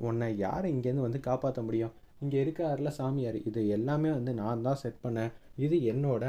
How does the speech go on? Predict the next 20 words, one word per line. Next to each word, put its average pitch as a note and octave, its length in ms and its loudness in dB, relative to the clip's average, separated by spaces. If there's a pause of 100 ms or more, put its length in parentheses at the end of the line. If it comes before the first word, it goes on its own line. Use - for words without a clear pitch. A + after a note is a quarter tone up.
அசிஸ்டன்ட் A#2 520 -2
தான். A#2 220 0
இவருக்கு C3 300 2
ஒண்ணும் C3+ 200 2
அவ்வளவு A2+ 260 -2
வயசுலாம் A#2 380 -2
இல்ல. A2 140 2 (420)
இவர் C3+ 220 2
தாடியை C3 380 2
தான் C#3 160 0
ஒட்டிக்கிட்டு C#3 320 -2
இருந்தாரு. A2+ 260 0
இது G2 200 0
எல்லாம் B2+ 320 0
என்னோட A#2+ 300 -2
பிளான் A2 320 -4
தான். A2 180 -4 (380)
நீ B2 100 2 (120)
போக C#3+ 280 4
போற A2+ 260 2